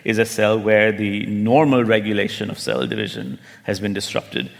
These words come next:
and thereby you're get-, you start getting a cell that can't stop dividing and keeps dividing as a consequence of genetic mutations.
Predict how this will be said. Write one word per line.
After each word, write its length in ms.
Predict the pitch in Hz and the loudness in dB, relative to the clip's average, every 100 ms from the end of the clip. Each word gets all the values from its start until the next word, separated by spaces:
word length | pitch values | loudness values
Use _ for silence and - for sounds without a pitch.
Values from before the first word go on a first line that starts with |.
| - - | -14 -4
and 180 | 113 | 0
thereby 440 | 107 110 98 87 95 | 2 2 2 -2 -2
you're 200 | 101 101 | -4 -2
get-, 240 | 101 104 | -2 -2
you 300 | 107 107 110 | -4 -6 -8
start 260 | 98 107 104 | -2 0 0
getting 220 | 101 101 | -2 -2
a 60 | 101 | -4
cell 260 | 104 101 | -2 0
that 380 | 101 - - - | -2 -6 -14 -4
can't 260 | 135 131 - | 2 2 0
stop 240 | 101 - | -6 -6
dividing 560 | 95 95 98 - - 104 - - - | -2 0 0 -2 -6 -10 -18 -20 -8
and 160 | - - | -8 -2
keeps 220 | 139 - | -4 -2
dividing 540 | 104 95 95 98 98 - - - | -2 0 0 -4 -8 -12 -10 -4
as 140 | 101 | -4
a 40 | |
consequence 560 | 104 - 104 - - 87 | -4 -4 -4 -4 -8 -8
of 160 | - - | -10 -8
genetic 300 | 98 92 85 | -4 -4 -6
mutations. 640 | 87 - - - - | -10 -10 -12 -12 -14